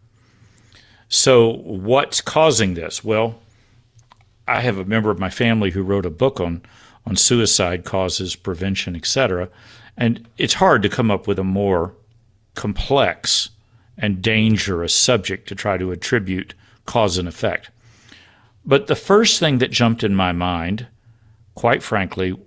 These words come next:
was opioids. That there are a lot of people out there dying of overdoses in deaths that may not be labeled as suicide, but they are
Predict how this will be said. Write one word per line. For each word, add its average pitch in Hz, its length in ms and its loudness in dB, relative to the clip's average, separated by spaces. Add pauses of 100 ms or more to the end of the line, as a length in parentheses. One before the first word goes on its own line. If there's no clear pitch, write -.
was 95 340 -2
opioids. 85 760 -4 (580)
That 110 260 0
there 120 160 6
are 117 160 4
a 113 60 6
lot 139 240 4
of 131 100 -2
people 117 300 -2
out 98 180 0
there 98 140 2
dying 95 760 0
of 92 320 -6
overdoses 90 920 -4 (640)
in 107 340 0 (260)
deaths 127 440 0
that 117 240 -2
may 127 260 4
not 139 580 2 (840)
be 98 640 0 (480)
labeled 107 840 2 (160)
as 95 140 0
suicide, - 800 0 (1500)
but 139 300 -4
they 123 220 4
are 110 480 0